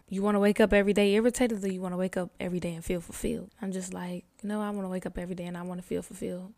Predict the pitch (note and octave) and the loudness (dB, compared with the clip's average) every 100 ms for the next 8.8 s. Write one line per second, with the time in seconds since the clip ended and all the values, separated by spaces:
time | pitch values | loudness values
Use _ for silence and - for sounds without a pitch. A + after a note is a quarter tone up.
0 | - G#3+ A3 G3 G3+ G3 G3 F3+ F3 F#3+ | -4 0 2 4 2 2 -2 -4 -2 -2
1 | F3+ F3+ - _ _ - - F#3+ - - | -2 -8 -18 _ _ -6 -4 -4 -6 -8
2 | G3+ G3+ G3+ G#3 G3 F#3+ F#3 F3+ F#3+ F3 | -12 -4 0 0 0 -2 -4 -2 -2 -2
3 | F3+ G3 G3+ F#3+ G#3+ G#3 G3 F#3+ F#3 F3+ | -6 -12 -8 0 0 2 -2 -2 -4 -4
4 | - F#3+ F#3 - F#3+ F3 E3+ F#3 F#3+ F3 | -4 -2 -2 -4 -4 -4 -2 0 0 -2
5 | E3+ E3+ F#3 F#3+ F3 F3 - G3+ E3+ E3+ | -6 -4 -2 -2 -4 -6 -2 -2 -4 -10
6 | - - - - G3+ F3+ F#3+ F3+ F#3+ F#3 | -14 -20 -20 -6 -4 0 0 0 -4 -4
7 | F3+ G3+ F#3 F3+ - F3+ F3+ F#3+ E3+ E3+ | -2 0 2 0 -4 -6 -4 -4 -4 -8
8 | F#3+ F3+ - G#3 - G3 F#3 F#3+ | -10 -12 -4 -2 4 4 4 0